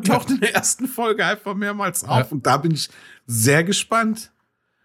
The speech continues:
Speaker 2: äh, wohin das führt. Und dann ist er halt der Moon Knight,
Speaker 1: Ja.
Speaker 2: ne? So.
Speaker 1: Also es
Speaker 2: Und,
Speaker 1: gibt,
Speaker 2: ähm,
Speaker 1: äh, von der Dings her anscheinend, ich hab mich, äh, mit einem Kollegen unterhalten, der sich da ein bisschen besser ausgekannt ha-, ausgekannt hat.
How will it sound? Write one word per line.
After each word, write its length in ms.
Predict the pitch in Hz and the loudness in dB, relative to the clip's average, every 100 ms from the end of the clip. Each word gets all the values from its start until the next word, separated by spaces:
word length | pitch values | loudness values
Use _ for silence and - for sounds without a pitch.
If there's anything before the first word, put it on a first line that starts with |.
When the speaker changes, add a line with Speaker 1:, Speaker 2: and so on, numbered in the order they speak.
| _ _ | _ _
Speaker 2:
äh, 220 | 165 175 147 | 2 2 2
wohin 320 | 160 165 170 | 4 4 6
das 240 | 151 185 | 4 2
führt. 340 | - - 214 214 | 0 0 0 2
Und 140 | 160 | 2
dann 140 | 175 196 | 4 2
ist 100 | 208 | 2
er 120 | 202 | 2
halt 180 | 202 202 | 2 2
der 100 | 196 | 4
Moon 280 | 190 185 | 4 4
Knight, 440 | 139 107 92 90 143 | 4 2 -2 -6 -6
Speaker 1:
Ja. 120 | 123 | -2
Speaker 2:
ne? 300 | 110 160 - _ _ _ _ | 0 -2 -4 _ _ _ _
So. 300 | - 123 95 - | -2 -2 -2 0
Speaker 1:
Also 280 | 139 135 135 | 2 2 0
es 140 | 127 | -2
Speaker 2:
Und, 160 | 160 160 | 2 0
Speaker 1:
gibt, 120 | 151 | 0
Speaker 2:
ähm, 280 | 147 143 123 | -2 -2 0
Speaker 1:
äh, 220 | 131 127 | 2 2
von 200 | 117 131 123 | 2 -2 2
der 300 | 120 113 110 | 2 0 -2
Dings 440 | - 110 143 - | -8 -10 -8 -6
her 100 | 196 | -6
anscheinend, 560 | 202 - 202 202 196 - | -8 -8 -8 -8 -14 -10
ich 140 | - | -4
hab 140 | 127 _ _ | -4 _ _
mich, 460 | 127 123 117 - 135 | -4 -4 -4 -8 -2
äh, 140 | 127 | -2
mit 180 | 123 113 | -2 -6
einem 360 | 117 110 113 | -12 -12 -16
Kollegen 320 | - 107 113 160 | -10 -8 -6 -8
unterhalten, 480 | 160 147 143 143 | -4 -4 -4 -8
der 260 | 127 113 113 | -6 -6 -6
sich 220 | - - | -10 -12
da 80 | 113 | -14
ein 100 | 104 | -12
bisschen 220 | - 113 | -12 -12
besser 260 | 107 - 127 | -12 -6 -6
ausgekannt 560 | 143 - - 135 131 | -6 -14 -16 -14 -12
ha-, 100 | - - 123 | -14 -16 -14
ausgekannt 640 | - 123 - - 131 - | -10 -10 -8 -6 -6 -4
hat. 160 | 131 | -6